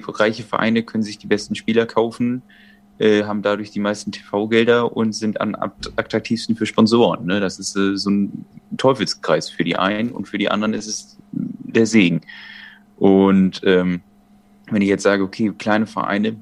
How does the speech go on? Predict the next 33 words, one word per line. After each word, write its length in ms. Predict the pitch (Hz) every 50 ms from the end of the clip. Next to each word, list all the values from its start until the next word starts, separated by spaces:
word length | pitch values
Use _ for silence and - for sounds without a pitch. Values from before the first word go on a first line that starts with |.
| - -
müssen 500 | 104 120 123 - - - 107 110 - - _ _ _ _ _ _ _ _ _ _ _ _ _ _ _ _ _
unweigerlich 840 | - 123 127 123 107 95 95 95 95 92 104 113 110 - - - _ _ _ _ -
darauf 340 | 110 101 95 98 95 - -
hoffen, 320 | 123 123 - 104 101 104
dass 200 | 98 95 - -
sie 240 | - 104 98 95 95
Talente 520 | - - 101 101 113 131 - - 85 87
haben 240 | 87 - - 92 87
in 120 | - 92 90
ihren 200 | 80 87 87 85
Reihen 340 | 82 85 85 87 104 110
oder 300 | - - 92 98 92 - - - - - - -
eins 240 | - 98 101 -
erwischen, 540 | - 92 - 95 - - - 190 202 - - _ - - _ _ _ _ - _ _ _ - - - - - - - -
wer, 200 | 113 107 98 - - - -
äh, 240 | - - 57 82 95 -
das 260 | - - - 101 -
total 420 | - - 101 - - 107 110 117 113
durchdreht 760 | 95 - - 120 127 143 - - - 98 92 104 113 110 - -
und 380 | - 104 101 101 98 101 95 - -
auf 100 | - -
einmal 200 | - 107 107 104
vierzig 340 | - 95 - - - -
Millionen 360 | 107 95 98 110 117 110 98 -
wert 200 | 85 82 - -
ist. 280 | - - - - -
Nur 120 | 104 110 104
dann 320 | 110 110 113 120 123 104
haben 120 | 98 98
die 120 | 92 92 -
quasi 320 | - - 92 90 92 95
eine 80 | 90 90
Chance, 560 | - - - 113 98 92 107 113 - - -